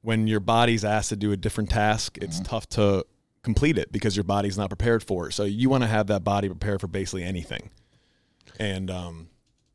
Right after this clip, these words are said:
Speaker 1: again, you know, a, a lot of baseball, baseball, a lot of rotational work, a lot of shoulder work, a lot of the same thing over and over and over again. And if you don't,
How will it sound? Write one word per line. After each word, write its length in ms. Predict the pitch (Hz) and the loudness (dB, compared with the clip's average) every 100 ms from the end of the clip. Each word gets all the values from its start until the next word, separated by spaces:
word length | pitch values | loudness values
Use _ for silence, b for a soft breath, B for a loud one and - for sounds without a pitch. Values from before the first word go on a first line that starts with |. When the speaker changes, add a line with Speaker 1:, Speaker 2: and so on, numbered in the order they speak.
| _ _ - | _ _ -6
Speaker 1:
again, 200 | 120 117 | 4 6
you 60 | 113 | 8
know, 280 | 107 107 131 | 8 8 8
a, 40 | 127 | 6
a 100 | 135 | 4
lot 140 | 135 | 4
of 60 | 117 | 4
baseball, 420 | 117 - 98 90 | 0 0 -2 0
baseball, 460 | 85 117 - 101 98 | 4 4 4 4 6
a 40 | 101 | 4
lot 40 | |
of 60 | 104 | 2
rotational 560 | 101 113 101 - 95 | 0 0 0 0 0
work, 220 | 90 85 | 0 -4
a 40 | 90 | -4
lot 120 | 95 | -4
of 80 | 95 | -2
shoulder 340 | - 107 101 | 2 2 4
work, 300 | 92 92 85 | 2 0 -2
a 60 | 95 | -4
lot 160 | 98 | -4
of 60 | 98 | -2
the 80 | 104 | 2
same 280 | - 107 101 | 2 2 0
thing 220 | 107 104 | 0 4
over 200 | 107 98 | 4 4
and 100 | 98 | 2
over 200 | 101 95 | 2 2
and 80 | 101 | 4
over 240 | 120 107 | 4 4
again. 280 | 90 95 101 | 0 -2 -2
And 100 | 98 | -2
if 120 | - | 0
you 100 | 107 | 2
don't, 260 | 104 104 | 2 2